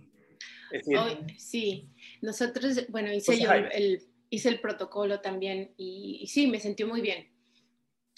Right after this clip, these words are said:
Speaker 2: Muy bien. No noté muchas diferencias, la verdad, pero, pero sí me sintió bien, o sea, estaba bien. Pero luego digo, bueno, se lo voy a dar a, a mi esposo, ¿verdad? Y entonces lo empecé a preparar primero porque dijo, "Esta va a decir,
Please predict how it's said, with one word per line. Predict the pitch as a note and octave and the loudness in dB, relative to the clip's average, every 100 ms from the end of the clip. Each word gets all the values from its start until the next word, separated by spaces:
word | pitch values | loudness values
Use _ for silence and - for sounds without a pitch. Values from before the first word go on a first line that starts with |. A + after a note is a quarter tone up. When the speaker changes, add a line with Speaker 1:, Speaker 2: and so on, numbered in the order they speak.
| - | 2
Speaker 2:
Muy | C4 C#4+ | 6 8
bien. | A3+ A#3+ | 6 8
No | C4 D4+ | 8 10
noté | F4 F4+ | 6 4
muchas | F4 - F4 | 4 4 2
diferencias, | D#4+ C#4 A#3+ A#3 A#3+ F4+ G4+ | 2 2 0 0 0 0 0
la | C4 | -2
verdad, | F#3+ F#3 G#3 D#4+ - | -2 -2 -2 -4 -4
pero, | G3+ F#3 F3+ E3+ E3+ - _ _ _ _ _ _ - | -2 0 -2 -4 -6 -10 _ _ _ _ _ _ -4
pero | F3 F3+ | -2 -2
sí | G3+ | -2
me | A3 | -2
sintió | A3 G3+ - F3+ | -2 -4 -2 -4
bien, | E3+ D#3 | -4 -8
o | - | -14
sea, | - - | -20 -18
estaba | - F3 E3 | -8 -4 -4
bien. | D#3+ C3 _ _ - - - _ - | -4 -8 _ _ -20 -20 -20 _ -4
Pero | G3 | 0
luego | G3+ G3+ A3 | 2 4 4
digo, | A3 G#3 | 2 2
bueno, | G3+ G#3 A#3 | 2 0 -2
se | A#3 | -2
lo | G3+ | -2
voy | G3+ | 0
a | A3 | 0
dar | A#3 A#3+ | 0 0
a, | B3 - | 0 -2
a | F#3+ | -8
mi | F3 | -10
esposo, | E3+ - C4 A#3 | -12 -10 -10 -8
¿verdad? | G3 A3 F#3 - - | -8 -8 -8 -10 -8
Y | F#3 | -6
entonces | G3+ A3 A#3 | -4 -4 -2
lo | A3 | -2
empecé | G3 G3+ A3 | 0 0 2
a | A3 | 2
preparar | B3 B3 A#3 A3+ | 2 4 6 4
primero | A#3 A#3 A3+ A3 G#3 | 4 4 4 2 -6
porque | F#3+ F3+ | -4 -4
dijo, | E3+ F3+ | -4 -6
"Esta | F3 - D4+ | -10 -2 2
va | |
a | F#4+ | 2
decir, | C#4 B3 | 2 -2